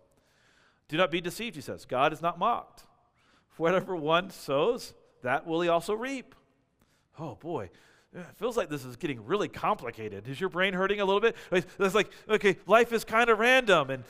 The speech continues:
and sometimes you don't reap what you sow, and sometimes righteous people, you know, prosper, and sometimes,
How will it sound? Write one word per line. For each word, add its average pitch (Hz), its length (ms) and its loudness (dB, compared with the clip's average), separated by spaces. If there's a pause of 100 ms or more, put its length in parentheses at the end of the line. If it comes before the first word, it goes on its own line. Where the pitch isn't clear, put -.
(140)
and 180 160 0
sometimes 226 400 4
you 202 80 -6
don't 240 180 6
reap 226 240 0
what 226 140 2
you 220 80 -4
sow, 262 320 6
and 196 100 4
sometimes 220 320 2
righteous 214 320 0
people, 214 520 0
you 220 80 -6
know, 202 80 0
prosper, 226 400 2
and 170 100 -2
sometimes, 208 280 -4